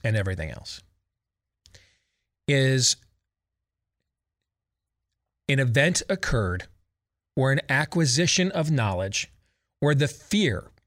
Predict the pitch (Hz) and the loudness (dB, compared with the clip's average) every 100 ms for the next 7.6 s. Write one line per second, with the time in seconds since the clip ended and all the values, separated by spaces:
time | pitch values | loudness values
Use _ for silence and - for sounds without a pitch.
0 | _ _ 131 135 127 143 - - 175 190 | _ _ -2 0 2 2 0 2 2 4
1 | 131 123 110 95 73 64 - - _ _ | 4 0 0 -2 -2 -6 -6 -8 _ _
2 | _ _ _ _ _ _ - 131 - 151 | _ _ _ _ _ _ -4 -2 0 2
3 | 117 113 - - - - 175 214 170 117 | 2 0 -4 -4 0 2 2 0 0 2
4 | 104 98 98 _ - 135 - 143 143 143 | 2 0 -4 _ -4 -2 0 0 2 2
5 | 123 90 - - - - _ _ _ _ | 0 0 -2 -4 -4 -14 _ _ _ _
6 | _ _ _ _ _ - _ _ _ _ | _ _ _ _ _ -20 _ _ _ _
7 | _ _ _ - 123 131 | _ _ _ 0 2 0